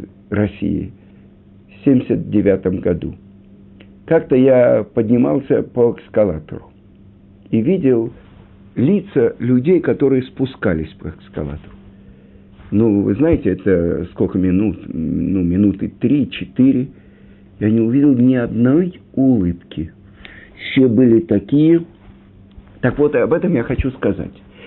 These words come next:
Человек, который не додал улыбки, человек, который идет с таким лицом,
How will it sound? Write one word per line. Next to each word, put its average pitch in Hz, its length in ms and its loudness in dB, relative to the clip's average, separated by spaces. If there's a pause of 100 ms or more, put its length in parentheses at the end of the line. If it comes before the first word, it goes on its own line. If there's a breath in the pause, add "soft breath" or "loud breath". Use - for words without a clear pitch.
(120)
Человек, 175 180 0
который 165 300 2
не 156 160 4
додал 151 600 0
улыбки, 127 680 0 (300 loud breath)
человек, 156 360 2
который 160 440 2
идет 165 300 -2 (160)
с - 240 -20
таким 160 460 2
лицом, 208 720 2